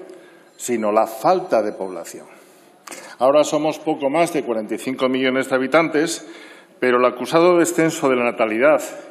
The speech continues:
y el progresivo envejecimiento, gracias a una mayor esperanza de vida,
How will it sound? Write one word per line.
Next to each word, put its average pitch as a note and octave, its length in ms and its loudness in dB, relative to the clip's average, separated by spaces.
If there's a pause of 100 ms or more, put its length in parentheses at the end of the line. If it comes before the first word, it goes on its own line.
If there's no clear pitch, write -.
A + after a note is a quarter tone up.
y A2 60 -12
el G2+ 80 -10
progresivo G#2 640 -2
envejecimiento, B2 880 -2 (500)
gracias A#2 500 0
a A2 60 2
una C3 220 0
mayor A#2 400 -2
esperanza A#2+ 520 -2
de C#3 140 0
vida, C3+ 340 2